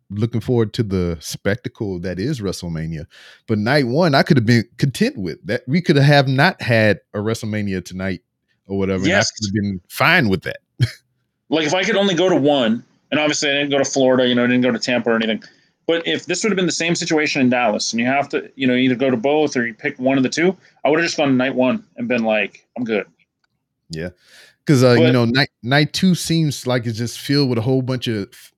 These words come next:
Speaker 1: shenanigans and gimmicks and shit. I know.
Speaker 2: Yes.
Speaker 1: I mean, the only thing they had, what, last night was the cage match, right?
Speaker 2: Pretty
Speaker 1: And the
Speaker 2: much,
Speaker 1: tur-,
Speaker 2: yeah. I mean, it's
Speaker 1: the
Speaker 2: really
Speaker 1: turmoil match was, like, it wasn't too gimmicky or whatever, but, you know.
Speaker 2: No, or, like, the spectacle of Bad Bunny, you know, there was that, that X Factor intrigue. But other than that,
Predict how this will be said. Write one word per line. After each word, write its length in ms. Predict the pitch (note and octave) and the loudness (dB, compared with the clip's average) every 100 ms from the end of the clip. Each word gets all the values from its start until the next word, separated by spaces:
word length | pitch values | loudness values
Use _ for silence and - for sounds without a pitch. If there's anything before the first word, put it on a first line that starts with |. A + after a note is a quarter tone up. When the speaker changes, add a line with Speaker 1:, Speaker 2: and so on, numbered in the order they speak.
| - | -14
Speaker 1:
shenanigans 800 | - - A#2+ C3+ G3 G2 F2+ - | -10 -8 -6 -4 -4 -6 -6 -6
and 140 | F#2 | -2
gimmicks 480 | G#3+ A#3+ - - - _ - | -2 -2 -6 -10 -12 _ -6
and 100 | - | -4
shit. 240 | - F#2 | 0 0
I 80 | F#2 | 2
know. 80 | G#2+ | 2
Speaker 2:
Yes. 100 | A#2 | 2
Speaker 1:
I 60 | E3+ F3 | 2 2
mean, 200 | E3 C#3 - _ - | -2 -4 -12 _ -4
the 80 | D3 | 2
only 180 | E3+ F#3 | 2 2
thing 160 | F3 | 0
they 100 | E3+ | 2
had, 360 | E3+ E3 D3+ B2+ | 2 2 0 0
what, 180 | C#3 B2 | 0 4
last 240 | C#3+ D3 | 4 4
night 140 | D#3 | 0
was 160 | F#3+ A#2+ | -2 -4
the 80 | - | -6
cage 400 | - F3+ E4 - | -4 -2 -2 -4
match, 280 | E2+ - - | -8 -8 -6
right? 240 | A2+ C#4 _ _ _ _ _ _ _ _ _ _ _ _ _ - - | -4 -4 _ _ _ _ _ _ _ _ _ _ _ _ _ -16 -2
Speaker 2:
Pretty 160 | G#3+ C4+ | 4 4
Speaker 1:
And 80 | |
the 80 | F3 | 4
Speaker 2:
much, 160 | A#3 - | 2 0
Speaker 1:
tur-, 60 | D#3 | -2
Speaker 2:
yeah. 80 | |
I 20 | G3 | -2
mean, 100 | F3 | -2
it's 80 | D3 | 0
Speaker 1:
the 40 | |
Speaker 2:
really 200 | F3 F#3+ | 0 4
Speaker 1:
turmoil 500 | B3+ A#3 F3 C#3+ C3+ | 4 6 6 8 6
match 440 | B2 A#2 A2+ - - | 4 0 0 -4 -6
was, 400 | A#2 A#2 A2 G#2 | -2 0 -2 -2
like, 420 | G#2+ G2 F2+ _ | -2 -2 -4 _
it 120 | - | -6
wasn't 320 | C#3 F#3 D#3 A#2+ | 0 2 0 0
too 180 | F3 | 0
gimmicky 560 | B2 C3+ A#2+ G#2 - F2 | 2 0 0 -2 -6 -10
or 60 | E2 | -10
whatever, 340 | E2 D#2 D2 | -12 -12 -16
but, 260 | D2+ F2 F2 | -12 -12 -12
you 140 | D3 D3+ | -8 -2
know. 100 | E3+ | 0
Speaker 2:
No, 380 | E3+ C#3+ B2+ | 2 2 2
or, 120 | C3 D#3 | 2 0
like, 140 | C#3+ | -2
the 60 | E3 | -6
spectacle 500 | - E3+ E3 E3+ C#3 | -4 -4 -2 -2 0
of 80 | |
Bad 240 | A2+ C3 A#2 | 0 -2 0
Bunny, 240 | B2 C#3 | 0 0
you 80 | A#2 | 0
know, 100 | A#2 | 2
there 100 | A#2+ | 2
was 100 | A#2+ | 0
that, 220 | A#2+ A#2 | 0 -2
that 200 | B2+ B2+ | -2 -2
X 180 | C3 C3 | -4 -4
Factor 360 | C#3+ B2+ B2+ A#2+ | -2 -2 -2 -2
intrigue. 480 | C#3+ - B2+ A2+ | -2 -2 -2 0
But 80 | B2 | 0
other 180 | F3 C4 | 0 0
than 160 | G#3+ C3 | 0 0
that, 320 | D3 E3+ | 2 0